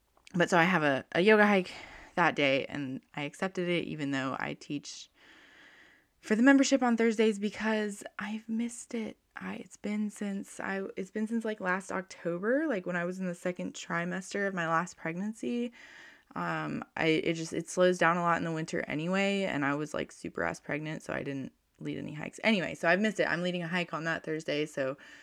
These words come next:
that week our live stream class will be on a Wednesday. So I'm teaching a class every week. It's free in the Facebook group right now, and as always, if you're not on Facebook,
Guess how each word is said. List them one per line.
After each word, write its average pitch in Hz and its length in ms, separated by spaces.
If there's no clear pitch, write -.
that 160 160
week 160 200
our 139 360
live 147 340
stream 151 260
class 147 380
will - 80
be 165 120
on 170 100
a 180 60
Wednesday. 196 500
So - 100
I'm 165 100
teaching 262 340
a 247 40
class 220 360
every 202 180
week. 185 240
It's - 140
free 208 220
in 233 80
the 240 80
Facebook 208 420
group 240 200
right 254 160
now, 247 340
and 185 280
as 185 220
always, 185 420
if - 220
you're 165 100
not 165 300
on 208 180
Facebook, 196 600